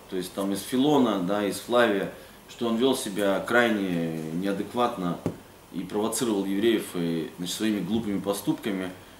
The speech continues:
просто не вмешиваясь в разные вопросы еврейского закона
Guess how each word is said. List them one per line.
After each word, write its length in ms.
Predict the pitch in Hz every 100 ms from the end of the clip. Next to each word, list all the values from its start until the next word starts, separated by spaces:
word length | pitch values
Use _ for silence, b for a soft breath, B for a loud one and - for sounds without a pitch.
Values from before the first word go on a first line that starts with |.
| B
просто 580 | 95 113 - 107 98 90
не 360 | 87 90 98 92
вмешиваясь 1040 | 82 87 82 90 131 131 104 95 92 -
в 300 | 92 87 82
разные 320 | 107 107 104
вопросы 400 | 101 101 117 -
еврейского 420 | 104 113 110 113 113
закона 540 | 127 160 160 131 -